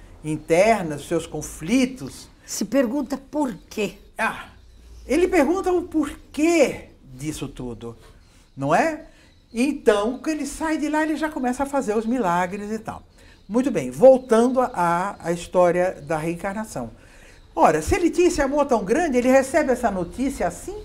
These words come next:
Speaker 1: como se nada fora? Quando dizem que ele fu-, foi morto e decapitado? Não. Claro que ele sabia que isso ia acontecer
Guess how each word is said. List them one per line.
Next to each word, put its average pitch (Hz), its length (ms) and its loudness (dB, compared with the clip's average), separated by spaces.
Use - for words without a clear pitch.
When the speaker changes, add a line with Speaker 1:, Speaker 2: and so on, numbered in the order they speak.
Speaker 1:
como 196 160 -10
se 202 140 -10
nada 185 280 0
fora? 285 440 -2
Quando 196 240 2
dizem 208 400 4
que - 80 -4
ele 160 120 -2
fu-, 170 180 -12
foi 147 180 -2
morto 208 460 4
e 170 80 4
decapitado? 165 840 -2
Não. 151 680 -4
Claro 269 580 8
que - 120 -8
ele 196 120 -8
sabia 202 840 0
que - 140 -10
isso 147 340 -6
ia 131 160 -4
acontecer 127 800 -10